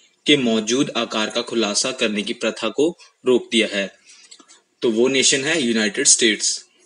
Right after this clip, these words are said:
So friends, हमारा last क्वेश्चन है क्वेश्चन number एट, "Which leader has overseen a new guided weapon test?" यानी कि किस नेता ने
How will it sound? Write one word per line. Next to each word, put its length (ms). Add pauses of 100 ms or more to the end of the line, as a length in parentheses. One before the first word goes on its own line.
(400)
So 180
friends, 200
हमारा 160
last 240
क्वेश्चन 200
है 60
क्वेश्चन 240
number 180
एट, 340 (840)
"Which 280
leader 340
has 160 (120)
overseen 600
a 100
new 280 (100)
guided 380
weapon 400
test?" 260 (500)
यानी 160
कि 100
किस 280
नेता 260
ने 180